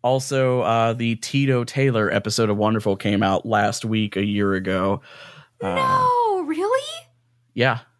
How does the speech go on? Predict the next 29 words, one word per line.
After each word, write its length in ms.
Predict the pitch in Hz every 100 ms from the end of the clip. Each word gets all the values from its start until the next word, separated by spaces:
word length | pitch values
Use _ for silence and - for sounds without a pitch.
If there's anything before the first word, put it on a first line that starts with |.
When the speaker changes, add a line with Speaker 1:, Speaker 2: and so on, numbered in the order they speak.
| _
Speaker 2:
Tito 360 | - _ - 392
Taylor. 880 | - 392 480 381 240 240 - - -
<laughs> 240 | _ _
Speaker 1:
And, 420 | 113 110 110 110 110
um, 320 | 110 110 113
just 220 | 113 -
to, 240 | 113 107
just 240 | 104 110 -
to 40 |
bump 240 | 110 113 107
it 120 | 92
forward 420 | 113 110 110 110
to 180 | - 110
when 220 | 110 107
we're 80 | 98
recording 540 | 95 - 131 117 113
this, 340 | 113 117 - -
uh, 320 | 107 104 98
April 240 | - 120 113
twenty-first, 760 | - 120 110 - 139 135 123
twenty 220 | - 127 120
eighteen, 500 | 117 - 135 135 135 135 - _ _ _ _ _ _ _ -
uh, 440 | 107 104 98 98 -
pr-, 120 | 139
particularly 480 | - 135 220 240 208
the 80 | 170
good 240 | 160 139
Caliphate 640 | - 160 180 156 127 120 -
episode, 720 | 113 123 - 113 117 123